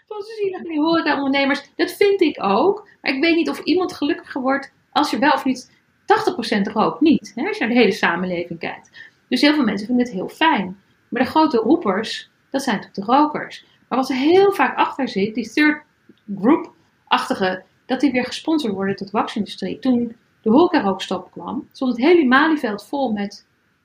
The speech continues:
ja, hoe kunnen al die krei-, kleine kroegjes zich organiseren op die manier?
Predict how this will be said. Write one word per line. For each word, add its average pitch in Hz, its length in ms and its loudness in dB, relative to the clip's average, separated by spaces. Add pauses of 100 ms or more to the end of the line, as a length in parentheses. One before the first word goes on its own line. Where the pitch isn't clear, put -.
(160)
ja, 156 120 -16
hoe 269 220 0
kunnen 320 260 2
al 311 180 4
die 311 100 0
krei-, 269 320 -2
kleine 285 260 2
kroegjes - 360 -14
zich 226 160 -6
organiseren 240 880 0
op - 200 -8
die 180 140 4
manier? 165 420 -8